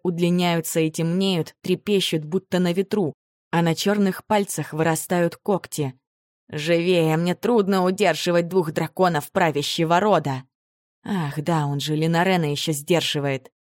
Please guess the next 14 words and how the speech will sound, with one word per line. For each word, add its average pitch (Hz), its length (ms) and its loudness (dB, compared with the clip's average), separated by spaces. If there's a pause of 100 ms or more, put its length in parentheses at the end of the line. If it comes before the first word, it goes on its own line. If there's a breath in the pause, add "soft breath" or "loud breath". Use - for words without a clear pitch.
(300)
Бросаюсь 196 600 0
к - 80 -6
листьям 214 500 2
и - 20 2
растоптанным 185 680 0
грифелям. 151 600 -2 (440)
К - 40 -14
счастью, 190 440 0
несколько 175 460 0
уцелело, 175 680 0 (200)
как 185 220 -2
и 233 60 4
ручки. 160 540 -2 (1000)
«Лерм!» 180 1300 0